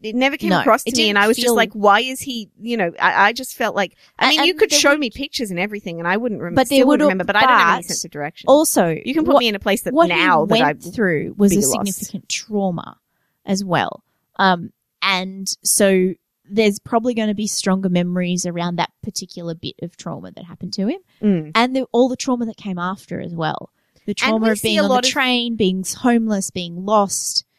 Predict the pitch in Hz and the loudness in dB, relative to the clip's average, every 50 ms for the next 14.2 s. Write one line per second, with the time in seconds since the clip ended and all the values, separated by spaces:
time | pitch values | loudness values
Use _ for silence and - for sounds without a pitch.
0 | _ - - 202 190 190 185 180 180 175 180 180 - - - 156 139 104 - - | _ -4 -2 -2 0 0 0 2 4 4 4 4 2 -2 -10 -10 -8 -6 -6 -8
1 | - - - 240 262 262 262 277 339 349 _ - 339 277 233 175 254 233 233 220 | -6 0 0 2 2 2 0 0 -2 -8 _ -6 -6 -6 -6 -6 -4 -4 -4 -2
2 | 208 208 202 196 190 - 196 - _ _ - 185 185 208 - - - - - 247 | -2 -4 -4 -4 -4 -4 -4 -4 _ _ -12 -6 -4 -4 -4 -6 -14 -16 -18 -16
3 | _ - 208 196 190 - 196 175 170 170 170 - - 170 - _ _ _ _ _ | _ -10 -8 -8 -8 -8 -8 -10 -8 -10 -12 -6 -6 -6 -6 _ _ _ _ _
4 | _ _ - 180 240 302 349 - - 330 302 294 262 226 240 - - 220 214 - | _ _ -2 2 2 2 2 2 0 0 0 2 0 0 -2 -6 -2 0 0 0
5 | - - 202 175 - - 185 185 202 240 233 156 123 143 180 - _ _ _ - | 0 -2 -2 -2 -2 -4 -2 0 0 0 0 -2 -4 -8 -12 -12 _ _ _ -2
6 | 214 214 240 294 269 220 - 285 311 392 359 - - - 415 403 427 415 359 339 | 0 2 2 0 0 0 -4 -6 -6 -6 -6 -6 -4 0 0 0 2 2 0 0
7 | 269 311 262 262 320 349 359 339 330 311 320 320 294 302 330 370 370 349 294 254 | 0 -2 -2 -2 -2 -2 0 -2 -2 -2 -2 -2 0 0 0 0 2 0 0 0
8 | 262 277 277 285 330 - - 320 302 - 294 285 269 240 240 262 285 294 277 220 | 0 -2 -2 -4 -6 -2 -2 -2 0 2 0 2 2 2 2 2 2 2 2 2
9 | 214 247 - - 185 - - - - - 139 82 82 71 62 62 67 69 - - | 0 -2 -2 -4 -8 -8 -6 -6 -2 -2 -2 -2 -4 -8 -14 -16 -18 -20 -20 -20
10 | _ _ _ _ _ _ _ - 202 214 254 359 415 - - 311 302 294 - - | _ _ _ _ _ _ _ -2 2 2 2 2 0 -4 -4 -4 -4 -4 -6 -16
11 | _ _ _ _ - 226 294 349 370 - 381 370 - - 359 339 370 - - - | _ _ _ _ -2 0 2 2 2 0 -2 -2 -2 -2 -2 -2 -2 -2 -2 0
12 | 240 269 - - - - - 277 - 302 277 277 - - 220 233 254 269 247 233 | 0 0 0 -4 -14 -12 -10 -6 -4 -4 -4 -2 0 0 0 0 0 -2 -2 -4
13 | 285 262 - - 294 294 285 320 359 392 - 349 269 254 208 208 - - 180 139 | -6 -6 -6 -6 -8 -6 -4 -4 -4 -2 -2 -2 -2 0 0 -2 -2 2 2 4
14 | 104 135 160 | 4 4 2